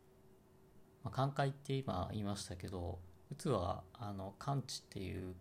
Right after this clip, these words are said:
言葉がなくて、寛解といって、まあ、一生治ることはなくて、その、いい状況が続くっていう、えー、ことを、まあ、寛解と表現するんですけども、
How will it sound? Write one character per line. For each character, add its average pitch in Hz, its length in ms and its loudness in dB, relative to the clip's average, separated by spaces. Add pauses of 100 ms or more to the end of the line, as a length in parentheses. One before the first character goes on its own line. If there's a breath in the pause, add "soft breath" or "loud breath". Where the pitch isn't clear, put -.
(460)
言 101 100 2
葉 98 120 2
が 92 100 0
な 92 140 -2
く 90 100 -10
て、 98 340 -8 (460 loud breath)
寛 120 240 0
解 120 280 2
と 95 140 -6
い 87 40 -4
っ - 20 -6 (220)
て、 90 340 -2 (400)
ま 95 220 -2
あ、 - 80 -10
一 113 100 0
生 139 240 2
治 127 320 4
る 98 60 0 (140)
こ - 100 -8
と 92 180 0
は 87 120 2
な 92 160 0
く 90 120 -10
て、 98 220 -2
そ 101 160 -2
の、 95 400 -2
い 117 180 2
い 95 40 -2
状 101 320 2
況 101 360 2 (1800)
が 113 140 2
続 104 440 -2
く - 20 -2
っ - 0 -
て - 220 -8
い 90 140 0
う、 90 360 0 (760 loud breath)
え 92 360 -2
ー、 90 40 -12
こ 104 80 -6
と 120 140 0
を、 113 440 2
ま 98 180 0
あ、 90 40 -4
寛 110 220 0
解 104 240 2
と 101 240 -6
表 104 260 0
現 92 80 -2
す 92 80 -6
る 92 140 -4
ん 90 40 -8 (280)
で 98 100 -8
す - 100 -10
け 92 120 -8
ど 92 100 -8
も、 87 260 -2